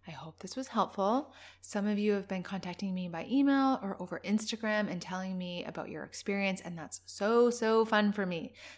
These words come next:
So if you feel called to reach out and just say hi, please do so. I would love to hear from you. My email is paula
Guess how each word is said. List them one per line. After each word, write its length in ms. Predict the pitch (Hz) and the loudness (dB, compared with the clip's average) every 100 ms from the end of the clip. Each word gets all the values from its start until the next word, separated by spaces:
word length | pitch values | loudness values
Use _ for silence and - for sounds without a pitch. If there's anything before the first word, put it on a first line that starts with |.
| - | -6
So 340 | 196 175 - - | 0 0 -2 -10
if 180 | 160 175 | -18 -10
you 220 | 170 170 | -8 -8
feel 380 | - 196 196 214 | -6 0 2 0
called 500 | - 196 196 190 185 | 0 2 4 4 0
to 360 | - 165 170 - - - | -4 -4 -6 -10 -18 -2
reach 200 | 254 269 | 0 4
out 260 | 262 247 247 | 4 4 2
and 100 | 180 | -2
just 200 | 190 - | -2 -2
say 100 | 277 | -2
hi, 480 | 247 240 240 233 220 | 0 0 2 0 -4
please 420 | - 214 214 208 | -4 -2 0 -2
do 220 | - - 170 | -4 -8 -8
so. 340 | - 214 254 | -4 -2 -2
I 140 | 190 | -4
would 160 | 185 180 | -6 -6
love 280 | 170 151 170 | -6 -6 -6
to 100 | 208 | -10
hear 180 | 175 160 | -10 -12
from 220 | 180 160 | -12 -8
you. 240 | 160 247 - - - - - - | -4 -4 -6 -16 -20 -20 -16 -10
My 100 | 175 | -6
email 400 | 220 180 170 170 | -2 -2 -4 -6
is 240 | 156 160 | -8 -10
paula 580 | - - 226 226 220 214 | -10 -6 -4 -2 -4 -4